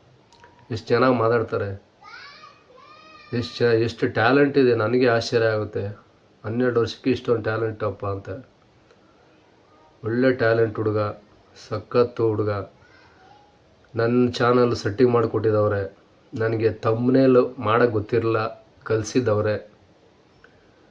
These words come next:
ನಾನು ಎಂತೆಂಥ ಯಾರ್ಯಾರೋ ಈ ಟೆಕ್ ಯೂಟ್ಯೂಬರ್ಸ್ ನೋಡಿದ್ದೀನಿ, but ಇಷ್ಟು ಪರ್ಫೆಕ್ಟಾಗಿ, ಆ,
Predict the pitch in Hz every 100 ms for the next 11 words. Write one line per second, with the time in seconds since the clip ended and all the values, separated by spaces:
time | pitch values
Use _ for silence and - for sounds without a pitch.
0 | _ _ _ _ _ _ _ _ _ -
1 | 113 123 113 139 127 131 147 131 113 123
2 | 135 131 139 139 127 127 123 127 - 131
3 | 131 123 110 117 113 110 107 107 - 113
4 | 113 123 120 117 - - - 117 113 -
5 | 135 - - 131 117 120 123 123 - _
6 | - _ _ _ _ _ - - _ _
7 | -